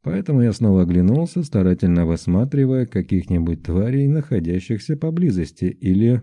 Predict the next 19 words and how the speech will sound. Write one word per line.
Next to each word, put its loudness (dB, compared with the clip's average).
любопытных -2
поисковиков. -4
Я 2
отлично -2
понимал, 0
что -2
их 2
просто 0
не 2
может 0
быть -2
рядом. -4
Дело -4
в -10
том, -6
что 0
выход 0
на 2
поверхность -2